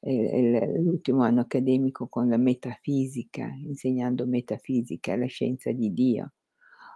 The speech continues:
Voglio ringraziare Giovanni Pelosini con la storia della tarologia, molto, molto preparato.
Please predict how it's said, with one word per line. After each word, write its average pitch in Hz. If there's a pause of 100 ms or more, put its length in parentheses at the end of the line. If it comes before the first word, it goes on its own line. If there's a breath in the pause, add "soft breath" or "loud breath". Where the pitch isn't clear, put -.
Voglio 143
ringraziare 151
Giovanni 151
Pelosini 143
con -
la 139
storia 143
della 135
tarologia, 139
molto, 131
molto 131
preparato. 131